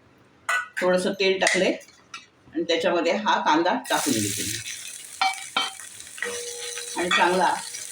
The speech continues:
गुलाबी होईपर्यंत चांगला भाजून घेऊया आपण.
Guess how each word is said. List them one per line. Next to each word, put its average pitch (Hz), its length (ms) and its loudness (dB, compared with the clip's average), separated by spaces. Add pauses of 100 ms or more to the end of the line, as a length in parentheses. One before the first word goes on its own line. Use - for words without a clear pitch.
(300)
गुलाबी 185 340 4
होईपर्यंत 185 460 2
चांगला 311 240 2
भाजून 208 300 0
घेऊया 117 320 0
आपण. - 160 -8